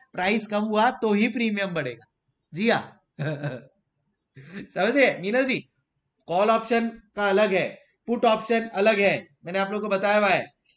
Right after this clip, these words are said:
कॉल ऑप्शन को लास्ट टाइम ट्रेडिंग किया था, तो कॉल ऑप्शन अलग है, पुट ऑप्शन अलग है। कॉल ऑप्शन में जब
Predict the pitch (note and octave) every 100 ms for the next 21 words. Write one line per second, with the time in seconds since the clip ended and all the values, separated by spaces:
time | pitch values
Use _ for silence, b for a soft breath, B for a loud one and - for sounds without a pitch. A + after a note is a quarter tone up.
0 | _ F3+ G#3 G#3 G#3 G#3 A3 G3 G3 G3
1 | G#3+ G#3 G3+ G#3+ G#3 G3 F#3+ F3 D#3 F#3
2 | G3+ G3+ G3+ G#3 G3 G#3+ G#3 D3+ - F#3+
3 | G3 F#3+ G#3 F#3+ F#3+ F#3+ D3+ - _ _
4 | F#3 G#3+ A3+ G#3+ A#3 A3+ A3+ A3+ A3+ _
5 | _ D3 A#3 A3 -